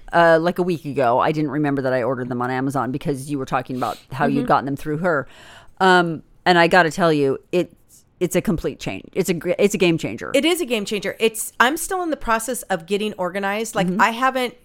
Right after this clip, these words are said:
Speaker 2: put 'em back in the drawer. I'm still in the process of and I did this, I, I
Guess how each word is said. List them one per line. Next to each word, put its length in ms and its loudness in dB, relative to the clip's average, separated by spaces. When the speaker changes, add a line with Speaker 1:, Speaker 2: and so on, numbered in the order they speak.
Speaker 2:
put 200 0
'em 160 -4
back 280 0
in 100 -4
the 80 -6
drawer. 400 0
I'm 140 -2
still 320 -4
in 80 -4
the 60 -6
process 440 -4
of 240 -2
and 140 0
I 60 2
did 280 -2
this, 240 -2
I, 200 -2
I 100 -2